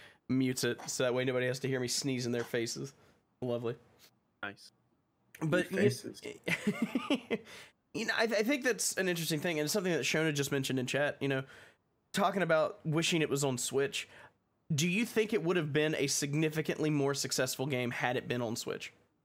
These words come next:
Speaker 3: Yeah. If, if you're measuring success by, like, sales,
Speaker 1: Mm,
Speaker 2: Yeah.
Speaker 3: which most people do, then
Speaker 1: Yeah.
Speaker 3: yeah, absolutely.
Speaker 1: Now,
Speaker 2: Yeah.
Speaker 1: wasn't, 'cause I know three D S games typically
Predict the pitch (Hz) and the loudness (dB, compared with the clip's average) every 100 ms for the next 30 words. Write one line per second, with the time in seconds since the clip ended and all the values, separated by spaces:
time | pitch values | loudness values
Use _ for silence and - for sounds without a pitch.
0 | _ _ _ _ _ _ _ _ _ _ | _ _ _ _ _ _ _ _ _ _
1 | _ _ - 185 180 - _ _ _ _ | _ _ 2 2 0 -16 _ _ _ _
2 | _ _ _ _ - 127 - - _ _ | _ _ _ _ 0 0 -2 -20 _ _
3 | - 147 151 139 139 139 123 113 - 113 | 0 4 6 6 6 4 4 0 2 2
4 | - 107 95 - 90 95 101 - - _ | 4 4 2 0 0 0 -4 -8 -14 _
5 | _ - 127 123 120 - 139 131 107 95 | _ -8 -4 -4 -6 0 2 2 0 -4
6 | - 101 _ - 98 92 95 - 90 90 | -4 -10 _ -6 -4 -4 -6 -2 0 2
7 | 101 90 - - 85 - 87 - - _ | 2 2 -6 -12 -12 -8 -8 -10 -20 _
8 | _ _ _ _ _ _ _ _ _ _ | _ _ _ _ _ _ _ _ _ _
9 | _ _ _ - 139 139 135 131 - 143 | _ _ _ -2 2 4 2 0 -6 -10
10 | 101 - - 147 185 208 262 247 - - | -8 -8 -4 0 2 2 0 0 -2 -2
11 | - - - - - 170 - 135 - - | -4 -10 -18 -14 -12 -8 -4 -2 -2 -2
12 | 147 160 160 160 147 139 135 131 127 123 | -2 -2 0 0 2 2 2 0 0 -2
13 | - 135 123 135 127 113 | -2 -4 -2 -2 0 -4